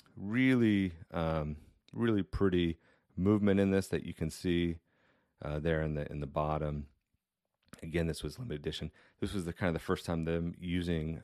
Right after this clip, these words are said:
uh, that new Grand Tail case. So the dimensions are forty-two millimeters, uh,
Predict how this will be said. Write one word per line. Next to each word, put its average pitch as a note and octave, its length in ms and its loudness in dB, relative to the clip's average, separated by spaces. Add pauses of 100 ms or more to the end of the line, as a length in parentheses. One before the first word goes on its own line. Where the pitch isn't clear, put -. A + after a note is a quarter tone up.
uh, C#2+ 140 -6
that D2 200 -8
new E2 480 0
Grand D#2 480 -2
Tail D#2 480 -2 (380)
case. G2 500 -2 (420)
So - 120 -4
the D#2+ 80 0
dimensions E2+ 400 -2
are C#2+ 40 -2
forty-two G2 1040 0 (300)
millimeters, F#2 720 0 (520)
uh, C#2+ 160 -4